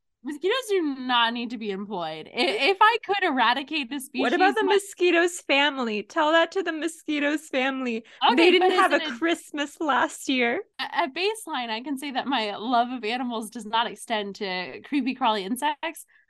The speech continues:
Speaker 1: But I, I will tell the story of, uh, I have a recent cockroach <laughs> infestation in my apartment, <laughs> um, which is not because we're dirty. It's because someone dirty moved in below us. So on surface, I would say we could eradicate mosquitoes and I would be fine with it. But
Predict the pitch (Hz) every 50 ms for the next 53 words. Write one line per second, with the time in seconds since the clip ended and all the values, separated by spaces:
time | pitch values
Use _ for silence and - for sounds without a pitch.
0 | _ - 196 285 277 - - 262 - - - 254 262 285 240 311 359 381 381 -
1 | 370 339 302 277 294 262 - - 277 269 254 240 208 190 190 190 196 - - -
2 | 196 - 226 254 269 302 254 233 214 208 294 339 - - - 370 240 - 143 -
3 | 208 254 269 262 - 277 - - 285 - - 285 269 254 _ - 262 277 247 254
4 | - - - 285 247 - - 247 254 214 214 226 214 196 - 269 - - 233 233
5 | 202 - 262 269 349 370 349 - - - 453 508 480 403 339 302 - 269 247 220
6 | 214 202 196 214 254 233 254 240 262 302 320 247 269 294 262 302 262 214 240 226
7 | 196 220 214 208 185 175 180 175 208 - - 254 - 277 262 254 262 - 277 254
8 | 208 196 190 - 240 226 226 220 233 220 208 240 214 208 190 - - 196 214 208
9 | 208 226 220 214 190 190 190 185 175 170 180 254 262 - - 302 208 - 214 233
10 | 277 262 - 247 311 320 320 254 262 262 262 254 214 208 - 254 226 202 269 262
11 | 311 - - 202 190 196 190 190 196 202 190 - 226 - 202 233 226 - - 226
12 | 208 190 185 180 180 196 190 175 - 190 196 190 180 208 190 - 208 190 196 202
13 | 208 - 190 190 185 - - _ _ _ _ _ - 214 240 226 214 185 -